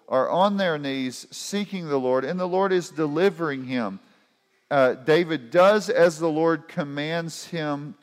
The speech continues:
to do. So the Lord protects them through guiding David. He protects him through his awesome power on display. In both occasions, his defense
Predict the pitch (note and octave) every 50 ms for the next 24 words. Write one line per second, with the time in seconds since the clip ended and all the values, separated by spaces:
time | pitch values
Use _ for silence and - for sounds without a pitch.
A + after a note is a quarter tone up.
0 | - - C#3+ C#3 C3+ C3+ C3 C3 C3 B2 _ _ _ _ _ _ _ _ - A2+
1 | C3 C3+ B2 A2+ G#2 G#2+ - - D3 C#3 C#3 D3 D3+ D#3+ E3+ E3 C3+ - - C#3+
2 | B2+ - - F#3 F#3+ G3+ G3 - - - F#3+ F#3 F#3 F3+ F3+ E3+ - _ _ _
3 | _ _ - - B2+ A#2+ A2+ G#2+ B2 C#3+ C#3+ E3 F#3 G3 G3 G3 G3 F#3 F#3+ F#3+
4 | G3 G3 G3 F3+ G3 F3+ E3+ C#3 A#2+ C3+ B2+ A#2+ - F3 E3 E3+ - - F3 D#3+
5 | D3 - D3 C#3 B2+ A#2+ A2 - - - C3 D#3 F3 G3 - - F#3+ E3 D#3 D3+
6 | E3 D3+ D#3 D#3 D#3 D#3+ D3+ D3+ D3 - _ _ _ _ _ - C3+ C3 C3 C3+
7 | C3+ B2 A#2+ - - - - C3 B2+ A#2+ A#2+ A#2 A2+ A#2 B2+ D3 F3 F3+ - G3
8 | - - E3+ D3+ C#3+ C#3 C3 - C3 B2+ B2 B2+ B2+ - - - _ _ _ _
9 | _ _ _ _ _ _ - - F3 F#3+ G3 - - E3 F3 D#3+ - - F3+ F3+
10 | F3+ F3 D#3 - - -